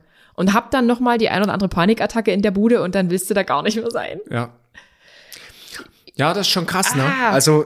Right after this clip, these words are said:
Speaker 2: das ist, äh, im Grunde genommen ist das klassisches Konditionieren und <laughs> operantes Konditionieren.
Speaker 1: Okay.
Speaker 2: Das heißt, ich verbinde das einfach.
Speaker 1: Genau.
Speaker 2: Na, und das ist ähnlich, wenn ich, wenn ich lernen will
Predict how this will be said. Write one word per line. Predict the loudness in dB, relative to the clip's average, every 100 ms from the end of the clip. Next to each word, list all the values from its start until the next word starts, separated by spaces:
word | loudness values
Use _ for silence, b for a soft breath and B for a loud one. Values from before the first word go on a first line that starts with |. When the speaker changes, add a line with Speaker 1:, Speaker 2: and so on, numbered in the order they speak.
| -2 -4
Speaker 2:
das | 0
ist, | 0 0 0 -4 _ _ 2
äh, | 4 4 2 0 -4 -6
im | -2
Grunde | 0 0 2
genommen | 2 0 -2
ist | -2 -2
das | -4
klassisches | -2 -2 -2 -2 -2 -2 -2
Konditionieren | -2 -2 -2 -4 -4 -4 -4 -6
und | -4 -2
<laughs> |
operantes | 0 -2 -2 -4 -4 -2
Konditionieren. | -4 -4 -6 -8 -8 -2 -2
Speaker 1:
Okay. | 0 2 2 0 -4 -2
Speaker 2:
Das | 0
heißt, | 2 2 0
ich | -4
verbinde | -2 0 0 2 0
das | 0 0
einfach. | -2 -6 -8 -10 -12 -10
Speaker 1:
Genau. | -6 -4 -6 B B B B
Speaker 2:
Na, | -6 -4
und | -4 -6 -6 -2
das | 0 0
ist | 0
ähnlich, | 2 2 2 0 -2 -2
wenn | -2 0
ich, | -4 -6 -4
wenn | -4
ich | -4 -2
lernen | 0 0 0
will | -2 -2 -4